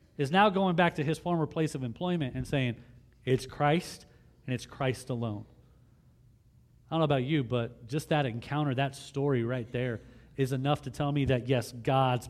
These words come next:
power is real. I don't know where you guys were Friday when the, the earthquake happened. We were sitting at the Houston's house, and we were playing a little bit of a game night, and, uh, Kenny was sitting on the floor right next to me, and I'm sitting on the couch, and I feel this, like, "Whoa."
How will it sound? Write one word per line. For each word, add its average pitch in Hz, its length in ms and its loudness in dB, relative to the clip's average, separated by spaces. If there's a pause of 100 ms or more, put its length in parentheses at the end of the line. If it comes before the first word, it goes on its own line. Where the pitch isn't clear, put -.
(100)
power 117 640 0
is 117 440 0
real. 110 420 -2 (840)
I 139 80 0
don't 156 100 4
know 156 100 4
where 143 100 4
you 151 120 2
guys 143 220 2
were 135 100 0
Friday 139 380 0
when 131 160 -2
the, 120 160 -4 (300)
the 147 80 -6
earthquake 156 420 2
happened. 135 360 0 (300)
We 147 140 4
were 143 220 4
sitting 147 500 -2 (840)
at 151 120 4
the 139 80 -2
Houston's 151 400 0
house, 156 260 4
and 147 80 -2
we 139 60 2
were 131 40 -2
playing 151 220 0
a 147 40 2
little 151 140 2
bit 143 80 2
of 127 60 -2
a 123 40 -4
game 143 220 0
night, 143 220 2
and, 127 300 -2
uh, 120 180 2 (100)
Kenny 175 300 2
was 127 140 -2
sitting 160 260 -2
on 143 120 0
the 123 60 0
floor 151 260 2
right 143 120 2
next 147 220 0
to 160 60 -6
me, 160 40 -2
and 147 100 2
I'm 156 60 4
sitting 151 220 -4
on 139 40 -2
the 131 60 -2
couch, 147 340 -2 (540)
and 139 140 -2
I 135 40 -4
feel 170 200 0
this, 147 240 0
like, 110 220 -4
"Whoa." 110 420 -2